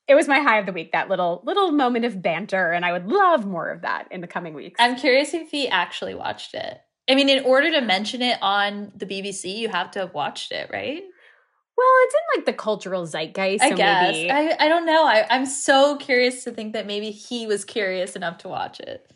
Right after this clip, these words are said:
Speaker 1: Yeah, but it does go against everything that they, I mean, gosh, the horror of
Speaker 2: I
Speaker 1: that
Speaker 2: can't
Speaker 1: show.
Speaker 2: imagine.
Speaker 1: Yeah,
Speaker 2: I can't
Speaker 1: totally.
Speaker 2: imagine. Um, so my high of the week is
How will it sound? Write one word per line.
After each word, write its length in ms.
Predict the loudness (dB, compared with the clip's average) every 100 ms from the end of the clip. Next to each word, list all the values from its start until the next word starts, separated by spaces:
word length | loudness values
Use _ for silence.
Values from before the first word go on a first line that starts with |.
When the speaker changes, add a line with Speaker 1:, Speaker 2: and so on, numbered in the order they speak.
| _ _
Speaker 1:
Yeah, 580 | -14 -8 -8 -8 -10 -10 -4
but 80 | -4
it 100 | 0
does 220 | -4 2
go 100 | 0
against 360 | 2 -4 -6 _
everything 440 | -10 -6 -6 -6 -8
that 140 | -10
they, 80 | -10
I 80 | -8
mean, 260 | -8 -10 -14
gosh, 300 | -20 -18 -18 -14
the 80 | -14
horror 380 | -8 -8 -4 -4
of 60 |
Speaker 2:
I 40 | -4
Speaker 1:
that 140 | -4
Speaker 2:
can't 120 | -6
Speaker 1:
show. 260 | -6 -6 -6
Speaker 2:
imagine. 420 | -6 -8 -8 -4
Speaker 1:
Yeah, 180 | -2 -2
Speaker 2:
I 100 | -4
can't 220 | -4 -2
Speaker 1:
totally. 340 | 0 0 -2 -4
Speaker 2:
imagine. 360 | -10 -16 -18 -20 -20 -16 -16 -18 -20 _ _
Um, 240 | 4 4 2
so 260 | 2 2
my 540 | 2 0 0 2 0 -2
high 300 | 0 2 2
of 160 | 0 -6
the 80 |
week 300 | -8 -8 -8
is 360 | -4 -2 -2 -6